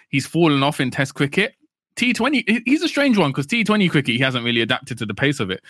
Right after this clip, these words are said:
But it's like O D I cricket is perfectly suited to him. We saw that century in, in his hundredth game against India. He just looks like he knows how to play the format. He averages a touch under fifty, which is remarkable for a West Indian batsman. Very, very comfortable in, in that opener spot. He's someone we can rely on to get runs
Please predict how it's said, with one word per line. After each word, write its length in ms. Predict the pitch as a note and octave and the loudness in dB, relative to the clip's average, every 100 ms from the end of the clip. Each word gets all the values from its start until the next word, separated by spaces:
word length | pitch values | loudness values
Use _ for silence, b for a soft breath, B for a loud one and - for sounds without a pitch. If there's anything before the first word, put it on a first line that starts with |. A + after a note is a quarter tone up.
| B B - | B B -4
But 160 | D3 | -2
it's 80 | E3 | 2
like 180 | G3+ G3 D#3 | 0 0 0
O 120 | F#3+ | 0
D 160 | E3+ | 2
I 120 | F3 E3 | 0 0
cricket 280 | G3+ - | -4 -4
is 120 | A#2+ - | -6 -8
perfectly 560 | D3+ C#3+ C#3 - B2 | -2 -2 -2 -6 -8
suited 280 | - E3+ A#2 | 0 0 0
to 100 | A#2 | -4
him. 100 | G#2+ | -2
We 80 | A2 | -4
saw 240 | - D3+ | 0 2
that 240 | C3 A#2 - | 2 0 -2
century 500 | C#3 B2+ - A#2+ A2+ | -4 -4 -4 -2 -2
in, 140 | A2 - | -4 -6
in 100 | B2 | -6
his 140 | A2+ | -2
hundredth 280 | C3 A#2+ - | -2 -4 -4
game 220 | B2 B2 | -2 -2
against 300 | A2 A2+ A2+ | -4 -6 -6
India. 420 | B2+ B2+ B2 A#2+ - B B B B | -4 0 2 2 -2 B B B B
He 160 | - G3 | -4 -2
just 240 | C4+ - _ E3+ | -2 -4 _ -2
looks 240 | A#3 - | -2 2
like 180 | E3+ E3+ | 0 0
he 100 | D3 | 0
knows 280 | D#3 D#3+ D#3 | 2 2 0
how 140 | D3 | -4
to 100 | D3 | -2
play 180 | D#3 D3+ | -2 -2
the 80 | B2 | -2
format. 380 | E3+ F#3+ G#2 | 0 0 0
He 100 | A#2+ | -2
averages 400 | D3 D3 C#3 C3 | -2 0 -2 -2
a 80 | A#2+ | -4
touch 300 | - C3+ - | -4 -8 -2
under 180 | C3 A#2 | -2 -2
fifty, 420 | - C#3 - F3+ | -2 -2 0 0
which 200 | D#3 - | -2 -2
is 120 | B2 | -2
remarkable 540 | A#2 A#2+ B2 C3 B2+ C#3 | 0 0 0 0 -2 -2
for 140 | A#2+ | -2
a 20 | |
West 220 | A2+ A#2 A#2 | -2 -4 -4
Indian 260 | A2 A2 | -2 -2
batsman. 460 | G#2+ - - B2 C3+ B B B C3 | -2 -4 -4 -4 -4 B B B -2
Very, 340 | D#3 D#3 D3 C3+ | 2 2 0 -4
very 280 | E3 E3 | -2 0
comfortable 480 | C#3+ D3+ - B2 B2 | -2 -4 -6 -4 -2
in, 140 | A#2+ A2+ | -2 -4
in 120 | B2+ | -4
that 160 | B2+ A2+ | -2 0
opener 320 | C3+ B2 A#2 | 0 -2 -6
spot. 320 | - - C3 | -6 -4 -2
He's 180 | E3+ F#3+ | 0 0
someone 280 | F3+ D3+ C3+ | 0 2 2
we 100 | C3 | 0
can 160 | C3+ A2+ | 0 0
rely 300 | B2 C3+ B2 | 2 2 0
on 140 | A2+ | -6
to 80 | A2+ | -6
get 220 | A#2+ - | -6 -4
runs 400 | A#2+ B2 G#2+ | -2 -2 -2